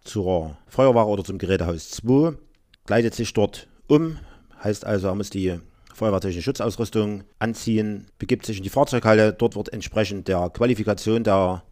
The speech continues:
jeweiligen Kräfte entschieden, wer welche Funktion, welche Position auf den Fahrzeugen übernehmen kann und dann wird schnellstmöglich ausgerückt. Das Ganze ha-, muss natürlich entsprechend schnell verlaufen. Das erste Fahrzeug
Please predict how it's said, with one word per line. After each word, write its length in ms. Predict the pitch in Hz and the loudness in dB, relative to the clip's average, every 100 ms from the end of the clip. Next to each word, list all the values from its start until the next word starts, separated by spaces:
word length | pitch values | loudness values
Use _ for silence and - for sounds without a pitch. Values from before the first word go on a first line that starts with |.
| - | -6
jeweiligen 460 | 110 104 101 92 | -2 0 0 -2
Kräfte 500 | - 107 - 101 92 - - | -2 -4 0 -2 -2 -6 -8
entschieden, 440 | 110 - 113 104 | -6 -2 -2 0
wer 180 | 110 107 | 0 2
welche 200 | 107 95 | 2 0
Funktion, 400 | 104 87 143 107 | -6 -2 0 2
welche 200 | 101 92 | 0 -2
Position 520 | - 104 117 - 104 | -6 -4 -2 0 -2
auf 140 | 98 - | -2 -6
den 140 | 98 | -6
Fahrzeugen 600 | - 104 - 98 95 92 - - | -4 -4 0 -2 -2 -8 -16 -10
übernehmen 400 | 87 95 131 135 | -4 0 0 2
kann 460 | 110 110 113 107 - | 2 2 0 -10 -14
und 140 | - 92 | -8 -4
dann 160 | 101 | -2
wird 140 | 95 - | -4 -4
schnellstmöglich 500 | 95 - 90 85 - | -6 -6 -10 -10 -10
ausgerückt. 640 | 87 - 78 73 - - _ _ | -12 -12 -16 -16 -18 -20 _ _
Das 160 | 98 - | -8 -2
Ganze 320 | 139 139 120 | 0 2 2
ha-, 140 | 127 _ - | 0 _ -6
muss 220 | 147 131 | -2 0
natürlich 520 | 123 123 120 110 - - - - | 2 4 4 2 -4 -14 -18 -10
entsprechend 400 | 110 - 110 85 | -8 -4 -4 -4
schnell 260 | - 107 139 | 0 0 2
verlaufen. 580 | 135 123 139 139 156 156 - - | 2 4 2 -2 -8 -14 -20 -16
Das 140 | - 185 | -10 -4
erste 280 | 139 - | -4 -4
Fahrzeug 560 | - 123 139 123 139 | -4 -4 0 2 2